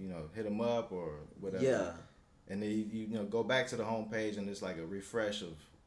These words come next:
Speaker 1: pa-, of people.
Speaker 2: Of new people to
Speaker 1: New
Speaker 2: scroll.
Speaker 1: people, yeah. So you might have saw a chick on the last page, but now you had, you went back,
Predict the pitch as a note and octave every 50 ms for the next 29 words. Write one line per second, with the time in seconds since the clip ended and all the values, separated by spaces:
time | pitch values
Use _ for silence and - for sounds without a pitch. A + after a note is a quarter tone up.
0 | - - - - B2+ - - F#2+ G2 F2+ E2+ D#2+ - - - - - D#3 F3+ -
1 | - - - A2 G#2 B2 D3 D3+ C#3 - C3+ A#2+ - G2+ F#2 F#2+ A2 C#3 E3 E3+
2 | D#3+ D3+ D#3 D3 B2 F#2+ G#2 A#2 B2+ B2+ A2+ G#2+ - A#2+ B2+ C#3 C#3+ C#3 B2 A2
3 | A#2 - - B2 A2 G#2+ G#2 - - D3+ C3+ F2+ - - - - - - - -
4 | - - - - G#2+ G#2 G2+ G2+ A2+ C3+ D3 D#3 C3+ - - - A2+ G#2+ G#2+ G#2
5 | G2 F#2+ G2+ G2+ G2+ G#2+ A#2 B2 B2 A#2+ A2+ G#2+ G2+ - - - - - - G#2+
6 | A2+ A2+ G2+ A2 A2 A2 A2+ G2 E2 D#2+ A2+ A#2+ B2+ A#2 - - -